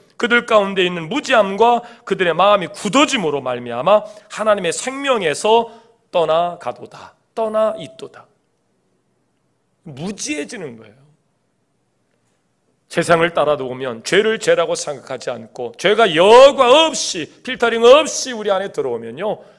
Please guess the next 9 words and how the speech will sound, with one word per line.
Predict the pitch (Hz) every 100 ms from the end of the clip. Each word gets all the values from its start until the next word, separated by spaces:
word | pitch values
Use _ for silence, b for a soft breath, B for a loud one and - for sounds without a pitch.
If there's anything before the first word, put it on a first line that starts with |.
| B 151
예, | 185 165 - _ _ _ _ _ -
무지해집니다. | 120 170 226 - 262 262 269 143 117 117 110 _ _ _ _ _ _ _ _ _ _ _ _ _ _ _
무감각해지는 | 127 180 196 254 254 254 247 240 220 - - 170 120 110
거예요. | _ _ _ _ _ _ _ _ _ _ _ _ _ _ _ _ _ _ _ _ _ _ _
죄가 | - 170 190 233 254
뭔지 | 196 180 160 202
생명이 | - 208 202 196
뭔지에 | 180 151 139 139
대한 | 143 151